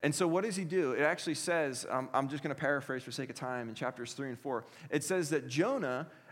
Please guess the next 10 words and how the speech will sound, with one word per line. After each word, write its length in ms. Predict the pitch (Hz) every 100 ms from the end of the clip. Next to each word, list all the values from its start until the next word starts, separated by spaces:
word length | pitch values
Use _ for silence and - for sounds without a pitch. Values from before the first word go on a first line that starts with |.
| -
actually 380 | 220 - 170 147
went 240 | 175 190
out 360 | 156 190 220 -
to 80 | 143
the 100 | 139
east 220 | 185 226
side 240 | - 185 175
of 80 |
the 80 | 151
city 440 | 139 175 185 262